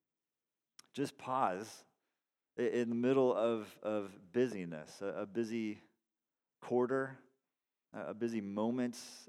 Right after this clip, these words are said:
in, in, in the year, just the, the sort of normal busyness of our lives, God, to pause and to step out of all the other stories that are being told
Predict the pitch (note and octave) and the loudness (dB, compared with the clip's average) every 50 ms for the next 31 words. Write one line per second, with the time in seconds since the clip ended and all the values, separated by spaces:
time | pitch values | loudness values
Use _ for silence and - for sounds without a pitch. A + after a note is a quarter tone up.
0 | - - A2 G#2+ G#2 - G#2+ A2 F#2 G#2+ G#2+ G#2 G2+ F#2+ F2+ F2+ G#2 A2 A2+ A#2 | -14 -10 -10 -10 -8 -8 -8 -8 -8 -8 -8 -8 -8 -10 -8 -6 -4 -2 0 0
1 | A#2 A2 G#2+ A2 - - - G2+ G2 G2 F#2 F2+ F#2 F#2+ - A#2 G#2+ G2 G#2+ G2 | -2 -4 -6 -10 -10 -8 -6 -6 -4 -4 -6 -8 -12 -12 -8 -8 -6 -6 -4 -4
2 | G#2+ G#2+ A#2 A#2+ A2+ G#2 F#2+ A2 A2 G#2+ A2 A2 G#2+ G#2+ G#2+ - G#2 G2+ G2 G2+ | -4 -2 -2 -2 -2 -2 -2 -2 -2 -2 -2 -4 -4 -6 -6 -6 -6 -4 -4 -2
3 | F#2+ F#2+ G2 G2 G2 F2 E2+ E2+ F#2+ F2+ F2+ E2+ - - - - - - G#2 G2 | -2 -2 -2 -2 -4 -6 -8 -8 -6 -6 -6 -8 -10 -14 -16 -14 -12 -10 -8 -6
4 | F#2+ F2 E2 D#2 E2 - - _ _ _ _ _ _ _ _ _ _ _ _ _ | -6 -6 -6 -8 -14 -20 -20 _ _ _ _ _ _ _ _ _ _ _ _ _
5 | _ _ _ _ _ _ _ _ _ _ _ _ _ _ _ _ _ _ _ _ | _ _ _ _ _ _ _ _ _ _ _ _ _ _ _ _ _ _ _ _
6 | _ _ _ _ - _ _ - G#2+ G#2+ G#2+ G#2+ G#2 G#2 G2+ F#2+ - - G#2+ G2+ | _ _ _ _ -20 _ _ -4 -2 0 0 0 0 -2 -6 -8 -6 -4 -4 -4
7 | - - - - B2+ B2 B2 - - G#2+ A2 A2+ A#2 A2 G#2 - - G#2+ G#2+ G#2 | -4 -4 2 6 6 6 6 6 4 6 8 8 8 8 6 4 0 0 0 0
8 | G2+ F#2 - - G2 A2+ A#2+ A#2+ B2 A2+ A2 - - A2 A2 G#2+ A2+ A2 A2 G#2+ | 0 -2 -4 -2 0 2 2 2 2 2 0 0 0 0 0 2 2 2 2 2
9 | G#2+ G#2 G2+ G2 - - - - _ _ _ _ _ _ _ _ - - - - | 0 0 -2 -6 -8 -14 -20 -20 _ _ _ _ _ _ _ _ -16 -16 -10 -4
10 | - C3 B2 A#2+ A#2 A#2 A2+ A2 G2+ F2+ G#2 G#2 G2+ G#2 G2 E2+ G#2+ G#2+ G#2 G2+ | 0 2 4 4 4 4 4 2 2 0 -2 -2 -2 -2 -4 -4 -6 -6 -6 -6
11 | G2 F#2 - - G#2 G2 F#2 F2+ F2+ F2+ E2+ | -8 -10 -10 -6 -4 -2 -2 0 -2 -4 -6